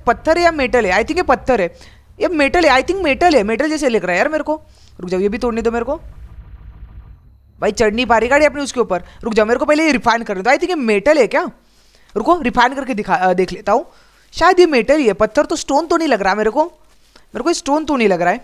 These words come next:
पहली बात क्या था? मेटल? ओ यस, मेटल था, मेटल था। देख रहे भाई, ऐसे अपन को भाई भर भर के मेटल मिलेगा अभी, अभी कोई टेंशन ही नहीं है।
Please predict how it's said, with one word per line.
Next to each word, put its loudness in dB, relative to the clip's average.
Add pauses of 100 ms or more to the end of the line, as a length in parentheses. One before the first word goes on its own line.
पहली -2
बात 0 (960)
क्या 2
था? -4 (680)
मेटल? 0 (320)
ओ 6
यस, 0
मेटल 0
था, 2
मेटल -2
था। 0
देख 4
रहे 4
भाई, 2
ऐसे 0
अपन 2
को -4
भाई 4
भर 2
भर 2
के -4
मेटल 2
मिलेगा 2
अभी, -2 (320)
अभी -8
कोई 0
टेंशन 0
ही -6
नहीं -6
है। -8